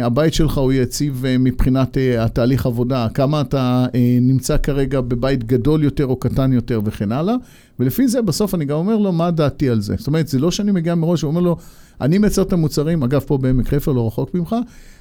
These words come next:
"אני מייצר את המוצרים, לכן תקנה רק את מה שאני מוכר", זה ממש ממש לא המצב, וכל מי שנפגש איתי יודע שלמעשה הוא זכאי, או למעשה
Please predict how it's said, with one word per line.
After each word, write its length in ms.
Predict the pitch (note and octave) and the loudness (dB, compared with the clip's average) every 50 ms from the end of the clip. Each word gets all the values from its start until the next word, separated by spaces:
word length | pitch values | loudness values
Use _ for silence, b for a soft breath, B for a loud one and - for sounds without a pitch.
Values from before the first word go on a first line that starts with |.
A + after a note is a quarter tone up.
| b | b
"אני 140 | - D3 G3 | 0 2 2
מייצר 240 | A3+ A3+ - - G3+ | 2 2 2 0 0
את 100 | G3 - | 0 0
המוצרים, 520 | F#3 E3 C#3 - - C3+ D3 G3+ B3 A#3 | 0 0 0 0 0 0 0 0 0 0
לכן 180 | F#3+ - F#3+ F#3+ | 0 0 0 -2
תקנה 260 | - - - F#3 F#3 | -2 0 0 0 2
רק 200 | F3 F3 D#3+ - | 2 0 0 -2
את 100 | D#3+ - | -2 -2
מה 140 | C#3 C3+ C3 | 0 0 0
שאני 280 | - - C3+ B2+ A#2+ A#2+ | 0 0 2 2 2 2
מוכר", 360 | C#3+ D3 - G3 A3 G#3+ D#3+ | 2 2 2 2 2 2 2
זה 140 | A2 C3+ C3 | 2 2 2
ממש 380 | B2+ B2+ C#3+ E3+ G3+ F#3 - | 2 2 2 0 0 0 0
ממש 300 | F#3 D#3 E3 E3 C#3+ - | -2 0 0 0 0 0
לא 60 | D#3 | -2
המצב, 320 | D3+ D3+ C3 - - E3+ E3 C#3+ | -2 0 -2 -2 0 -2 -2 -2
וכל 180 | - E3+ E3+ | -2 -2 -2
מי 80 | F3+ E3+ | 0 0
שנפגש 500 | - F3 C#3+ C3 B2+ C#3 E3 F3+ - A3+ | 0 0 0 0 0 0 0 0 0 0
איתי 260 | G3 - A#3 B3 B3 B3 B B B B B B - | -2 0 2 2 2 0 B B B B B B -2
יודע 240 | B2+ B2+ C3 F3+ G3+ | 0 2 2 2 2
שלמעשה 440 | F#3+ - F#3 D#3+ D#3 D#3 C3 - F3+ | 2 2 0 0 0 0 0 2 2
הוא 140 | F3+ E3 C#3 | 2 4 4
זכאי, 480 | - C3 A#2 - - E3+ E3+ D#3 D3 C3 | 4 2 2 2 0 0 0 0 0 0
או 180 | B2 B2+ B2+ | 0 0 2
למעשה 480 | B2 B2 A#2+ B2+ B2 A2+ - E3 E3 | 2 2 2 0 0 0 0 0 -2